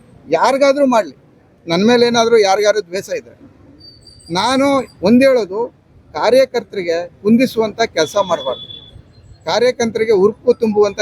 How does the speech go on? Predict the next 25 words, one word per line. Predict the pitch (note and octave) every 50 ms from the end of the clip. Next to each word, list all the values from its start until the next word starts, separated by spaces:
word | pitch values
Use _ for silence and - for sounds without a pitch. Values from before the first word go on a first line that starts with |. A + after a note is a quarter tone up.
| G3+ -
ಕೆಲಸ | E3+ E3 D#3 A3 G#3+ G#3 G3
ಮಾಡ್ಬೋದು. | F#3 D#3+ D3+ D#3+ - - - - - - _ - - - F3+
ಹಿಂದೆ | A3 C4 C4 B3 B3+ B3 A#3+
ಇವರು | A#3 A#3 A#3+ B3 A3+ F#3+
ನಾಲ್ಕು | F3+ G3+ A3 - A3+ A3+
ವರ್ಷ | G#3+ F#3 - G#3 G#3
ಆಗಿದ್ರು, | G3+ G3+ G3+ G#3 A3 A3 G#3+ - - - _ - _ _ _
ಕಿತ್ತಾಡಿ | G#3 G3 - - A#3 A3+ A3 A3 A3 G3+ F#3+
ಗುದ್ದಾಡಿ | G#3 F#3 F#3+ G#3+ G#3+ G#3+ G#3+ A3 E3+
ಅವ್ರಿಗೂ | F3+ G3+ A3 A3 G#3 A#3 G#3+ G3+ F#3+ F#3+
ಒಂದು | G3+ A3 A3+ A3+
ವರ್ಷದಲ್ಲಿ | A3 - - - G#3+ G#3+ A#3 A3 F#3+ F3+
ಮೂರು | G#3 A#3+ C4 A3+ A#3
ಜನ | A#3 A#3 A#3+
ಹಂಚ್ಕೊಂಡಿದ್ದಾರೆ | A3+ G3+ - - G#3+ G#3 F#3 F3+ D3+ C#3+ B2 - - _ _ - - - - _ _ _ _ _ _ _ _ - F3
ಓದ್, | G#3+ A3+ F3+ F3+ D#3 F#3
ಓದ್ | A3 A#3 A#3 F#3
ಬೋರ್ಡಲ್ಲಿ. | G3 F#3 E3 C#3+ B2 - - C3+
ಅದಾದ್ಮೇಲೆ | D3 G#3 A3 B3+ B3+ B3 B3 B3 A#3+ A#3 A3+
ಈ | A#3+ - -
ಸರಿನೂ | B3+ B3 B3 C4 B3+ C4 C#4 C4+ - _ _ _ - - - A#2 - _ _ _ E3
ಇವೇನೋ | F3 G3+ A3+ A#3+ A#3+ A#3+ A#3 A3+ G#3+ - - - _ _ - _ -
ಸಣ್ಣ | F#3 F#3+ G#3+ A3+ A#3 -
ಪುಟ್ಟ | A3+ A3 G#3+ A3+ A3 G#3 G3
ಯಾವ್ಯಾವ | F#3 F#3 G3+ G#3+ A3+